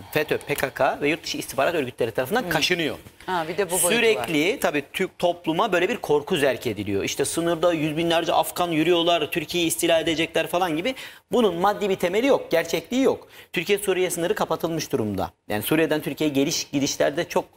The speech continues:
Speaker 1: e, son özellikle üç dört yıldır çok sıkı kontrol altında. Geri dönüşler var daha çok. Şimdi bu kaşınıyor, bu korku ama böyle bir toplumda algı oluşmuş. Şimdi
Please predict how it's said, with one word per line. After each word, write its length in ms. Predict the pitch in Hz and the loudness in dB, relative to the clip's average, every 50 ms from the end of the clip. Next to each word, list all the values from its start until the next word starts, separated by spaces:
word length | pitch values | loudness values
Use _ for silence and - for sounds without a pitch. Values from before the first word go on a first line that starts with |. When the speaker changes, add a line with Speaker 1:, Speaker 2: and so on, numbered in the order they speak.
| - - - - - - | -20 -20 -18 -16 -8 -2
Speaker 1:
e, 140 | - 117 110 | -2 0 0
son 280 | - 170 170 160 147 | 2 0 0 0 0
özellikle 460 | - - 135 135 131 147 147 139 - | 0 0 2 2 2 2 0 0 -2
üç 220 | 117 139 - - - | -4 -4 -2 0 2
dört 240 | 190 190 - - 151 | 2 2 2 0 0
yıldır 220 | 139 135 220 - | 0 0 0 -4
çok 220 | - - 175 - | -2 -4 -4 -4
sıkı 200 | - - - 202 | -4 -6 -2 0
kontrol 380 | 175 170 135 120 - 110 104 98 | 2 2 0 0 0 0 2 2
altında. 360 | 92 90 95 - 110 107 101 | 2 2 0 -2 -4 -4 -4
Geri 260 | 104 113 143 190 226 | 0 0 0 2 2
dönüşler 340 | 185 165 135 - - 117 101 | 2 0 0 -2 -4 -4 -2
var 240 | 101 95 95 90 87 | -2 0 -2 -2 -2
daha 140 | 90 90 90 | -2 -2 -2
çok. 160 | - 95 - - - - - - - - - | -4 -8 -10 -10 -12 -12 -10 -10 -10 -8 -4
Şimdi 400 | - 208 220 226 262 254 226 - - - - _ - - | -2 0 2 2 2 2 0 -2 -6 -20 -20 _ -8 -4
bu 180 | 170 208 269 | -2 0 0
kaşınıyor, 600 | - 247 214 - - 220 220 220 175 143 117 120 156 | 2 0 0 0 0 0 2 2 2 2 2 2 -2
bu 40 | |
korku 280 | 180 - 151 127 - - | -2 0 0 0 2 2
ama 160 | 294 320 302 254 | 2 2 4 4
böyle 180 | 269 269 269 | 4 2 2
bir 120 | 302 285 - | 0 0 0
toplumda 400 | - 247 240 240 254 247 254 277 | 2 0 0 0 2 2 4 4
algı 200 | 262 254 247 262 | 4 4 2 0
oluşmuş. 360 | 254 214 202 - - 143 - | 0 0 0 -2 -2 -2 -2
Şimdi 320 | - 269 403 339 247 - | -2 0 0 0 0 0